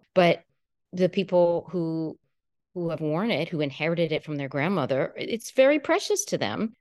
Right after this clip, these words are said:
but it's just prohibitive to go to an actual jewelry store and get it fixed because it isn't fine gold. It isn't this, it isn't that. It isn't worth putting that much money into it. And so that's sort of where Repair Cafe really fills a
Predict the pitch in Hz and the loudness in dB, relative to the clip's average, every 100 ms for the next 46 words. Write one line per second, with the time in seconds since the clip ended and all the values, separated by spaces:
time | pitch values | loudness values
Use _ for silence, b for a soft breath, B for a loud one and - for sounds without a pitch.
0 | - 254 254 - - 262 - 240 - 349 | -2 0 0 -2 -6 -6 -4 -6 -4 2
1 | 381 160 139 170 175 185 170 160 156 - | 6 6 4 4 6 6 6 6 2 -2
2 | 135 147 147 131 123 - 117 123 117 - | -4 -2 0 -2 -4 -6 -6 -2 -4 -4
3 | - 92 - - - 151 147 151 - 143 | -2 -2 -4 -8 -4 2 2 2 0 -2
4 | 113 117 123 113 120 131 127 139 143 143 | 0 0 0 0 0 0 -4 -6 -6 -2
5 | 131 123 135 135 151 135 123 156 160 190 | -2 0 -2 -2 0 0 0 0 0 0
6 | 160 165 175 - _ _ _ _ _ 175 | 2 4 2 -2 _ _ _ _ _ 2
7 | 160 156 147 151 202 262 220 135 120 117 | 4 2 0 -4 -2 0 0 -2 -4 -6
8 | - 165 143 180 180 185 - - 175 151 | -4 -4 -2 0 2 2 -2 0 2 2
9 | 160 147 147 147 139 143 135 131 131 123 | 0 0 -2 -4 -4 -2 0 0 -2 -2
10 | 131 _ _ _ 185 165 147 139 | -4 _ _ _ 4 6 4 -2